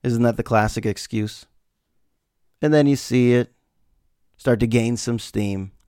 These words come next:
on Facebook, and more people are R S V P ing. Is that a word, R S V P ing? Or responding, "Yes, I'll be there. I'm flying in."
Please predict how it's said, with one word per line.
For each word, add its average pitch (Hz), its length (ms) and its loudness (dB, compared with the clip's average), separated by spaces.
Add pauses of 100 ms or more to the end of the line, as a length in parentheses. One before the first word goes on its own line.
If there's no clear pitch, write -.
on 107 140 -4
Facebook, 104 560 -4 (440)
and 127 100 0
more 131 140 4
people 113 260 0
are 110 240 -2
R 107 200 -2
S 107 140 -4
V 104 120 -4
P 104 260 -2
ing. 101 300 -6 (1400)
Is 127 60 -12
that 214 120 2
a 262 40 2
word, 113 300 2
R 113 200 2
S 110 200 -4
V 107 180 -4
P 107 420 -2
ing? 107 320 -10 (1040)
Or 107 140 0
responding, 98 680 -4
"Yes, 196 500 0 (680)
I'll 170 120 4
be 202 160 4
there. 156 340 -2
I'm 127 140 -2
flying 185 400 2
in." 180 320 -4